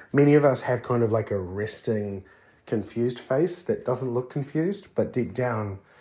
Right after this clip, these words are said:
our brain's like, "I don't really want to make a decision here." And, you know, I've been getting this a bit recently, like, the amount of decisions that come at you, especially when I've been sick and not sleeping, like, my decision fatigue is just through the roof. Like, I just,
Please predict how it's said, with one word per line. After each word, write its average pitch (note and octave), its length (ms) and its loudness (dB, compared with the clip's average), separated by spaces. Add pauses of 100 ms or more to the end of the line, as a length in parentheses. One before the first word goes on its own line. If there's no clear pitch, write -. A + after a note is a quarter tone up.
(220)
our A2 100 2
brain's G#2+ 360 0
like, G2+ 240 -2
"I G2 80 -2
don't F#2+ 180 -4
really G2 140 -6
want F#2+ 160 -8
to F2+ 60 -8
make F#2+ 180 -6
a G2 40 -6
decision F2+ 500 -6
here." D#2+ 240 -12 (520)
And, C#3 320 6
you E3+ 80 4
know, D#3 120 8
I've F3 140 4
been F3+ 100 6
getting D#3+ 240 4
this D#3+ 160 0
a C#3+ 40 4
bit F3 180 2
recently, F#2+ 480 -2
like, G#2 320 -4
the B2 100 4
amount C3 340 0
of E3 100 -2
decisions B2+ 800 0
that - 180 -10
come B2+ 220 -4
at G2+ 120 -4
you, E2 220 -12 (420)
especially D#3 380 -2
when D3+ 140 6
I've A#2+ 160 0
been G2 180 -6
sick D3 420 -2
and A2 120 0
not G2 180 -6
sleeping, D#3 680 0 (520)
like, B2 260 4
my B2+ 200 2
decision C3 580 2
fatigue G#2 540 -2
is F#2+ 120 -4
just - 220 -8
through D3+ 240 0
the C#3+ 80 2
roof. G#2 540 -2
Like, A2 200 -2
I B2 140 6
just, A2+ 380 -2